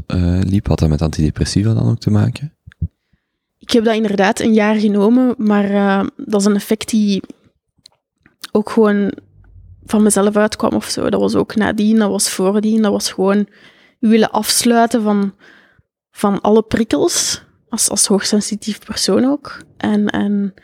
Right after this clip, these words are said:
Speaker 2: gewoon zo teleurgesteld zijn in, in de dingen dat er gebeurd zijn, dat je zoiets had van, "Ik moet het allemaal niet meer hebben," en dat je gewoon echt je volledig afsluit en daarin blijft. Ik denk dat ik daar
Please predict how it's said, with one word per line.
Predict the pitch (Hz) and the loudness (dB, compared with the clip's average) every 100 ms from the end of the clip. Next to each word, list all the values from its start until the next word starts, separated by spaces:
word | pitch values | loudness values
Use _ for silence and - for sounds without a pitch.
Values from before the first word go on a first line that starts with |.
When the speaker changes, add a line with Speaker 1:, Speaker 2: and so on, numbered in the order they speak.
| _ _ _ _ | _ _ _ _
Speaker 2:
gewoon | 220 214 | 0 2
zo | 214 | 2
teleurgesteld | 208 202 202 226 262 - 247 247 | 0 2 2 2 2 0 0 0
zijn | - 233 220 | 0 2 2
in, | 190 190 | 2 0
in | 202 202 | -2 -4
de | 196 | -2
dingen | 202 214 | 0 2
dat | 208 - | 2 -2
er | 202 | -6
gebeurd | 196 175 196 - | -4 0 -2 -2
zijn, | 233 | -4
dat | 220 | -4
je | 208 | -4
zoiets | 196 208 | -6 -6
had | - | -8
van, | - 214 | -8 -8
"Ik | 208 - | -6 0
moet | |
het | 214 208 | 0 2
allemaal | 196 196 | -2 0
niet | 208 | -2
meer | 202 196 | -4 -2
hebben," | 196 240 | 0 2
en | 220 | 0
dat | 208 | -2
je | 202 | -4
gewoon | 208 202 214 _ _ - - - _ - | -2 0 0 _ _ -20 -20 -20 _ -4
echt | 214 - | -4 0
je | 214 | -2
volledig | 202 202 196 220 | 0 2 2 0
afsluit | - 208 - 240 226 | -4 -2 2 2 2
en | 214 | 2
daarin | 196 196 - 208 | 2 0 0 0
blijft. | 214 226 - - - | 2 0 -4 -14 -14
Ik | 311 214 | -12 -2
denk | 208 | 0
dat | 202 | 2
ik | 202 | 2
daar | 202 208 - - | 0 -2 -8 -14